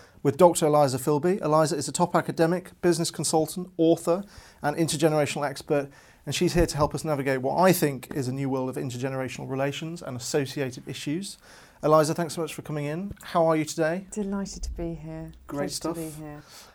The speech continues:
Speaker 1: Um, the first thing I thought we'd do is play a little game of Who Said That?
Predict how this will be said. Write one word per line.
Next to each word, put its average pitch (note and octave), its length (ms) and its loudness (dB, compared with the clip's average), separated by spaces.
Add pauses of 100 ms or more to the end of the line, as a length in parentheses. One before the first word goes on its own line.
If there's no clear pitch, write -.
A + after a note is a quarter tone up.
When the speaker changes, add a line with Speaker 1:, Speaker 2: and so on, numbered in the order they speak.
Speaker 1:
Um, G3 380 6
the - 40 -10
first B3+ 260 6
thing A#3+ 100 2
I G#3+ 60 4
thought G#3+ 120 4
we'd F#3 180 4
do A#2 360 2
is - 100 -14
play D3 200 2
a D3 40 2
little D#3 180 -2
game C#3 280 -2
of B2 160 -8
Who F#3+ 180 2
Said F#3+ 300 0
That? D#3 400 -4